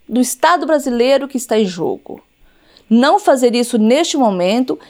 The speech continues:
é você dizer que outras formas, como aconteceu no dia oito de janeiro, poderão vir. Agora, vale lembrar de que o projeto de lei que tramita na Câmara dos Deputados não fala no dia oito de janeiro.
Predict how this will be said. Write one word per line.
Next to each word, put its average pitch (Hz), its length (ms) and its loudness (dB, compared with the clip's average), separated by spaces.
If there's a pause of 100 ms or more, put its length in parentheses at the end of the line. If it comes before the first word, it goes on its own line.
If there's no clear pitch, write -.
(100)
é 226 100 0
você 226 300 0
dizer 202 500 0
que 262 160 -2
outras 330 640 2
formas, 208 420 0
como 220 160 0
aconteceu 214 420 -2
no 202 120 -4
dia 196 160 0
oito 190 200 0
de 185 60 -6
janeiro, 190 400 0
poderão 277 380 0
vir. 175 360 -8 (480)
Agora, 208 380 2
vale 247 320 0
lembrar 226 600 0 (180)
de 233 100 -6
que 220 80 -6
o 240 60 0
projeto 247 500 2
de 339 120 -2
lei 226 240 2
que 196 100 -10
tramita 220 400 0
na 220 140 0
Câmara 320 420 0
dos 311 80 -6
Deputados 240 760 -2 (200)
não 330 240 2
fala 262 640 0
no 196 100 -2
dia 196 220 2
oito - 240 -2
de 214 80 -8
janeiro. - 380 -8